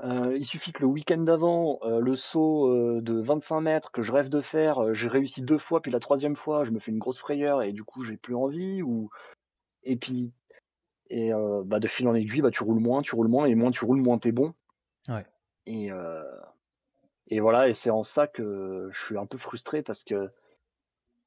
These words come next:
Speaker 1: parce que, heu, peut-être que j'ai tellement voulu aller vite et loin qu'en f-, et, et je vais,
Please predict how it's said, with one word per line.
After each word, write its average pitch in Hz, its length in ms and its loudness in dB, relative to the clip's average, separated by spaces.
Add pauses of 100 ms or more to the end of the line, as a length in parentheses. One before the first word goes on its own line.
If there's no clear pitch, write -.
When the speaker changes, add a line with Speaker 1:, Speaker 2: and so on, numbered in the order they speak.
(560)
Speaker 1:
parce - 360 -2
que, 120 100 -2
heu, 117 460 2
peut-être - 300 0
que 135 100 4
j'ai 107 100 0
tellement 170 440 2
voulu 156 800 -6 (600)
aller 120 260 2
vite 131 400 -4
et 123 60 2
loin 131 380 2 (840)
qu'en 120 140 -2
f-, - 200 -12
et, 110 500 -2
et 117 60 0
je 113 60 -4
vais, 123 140 -4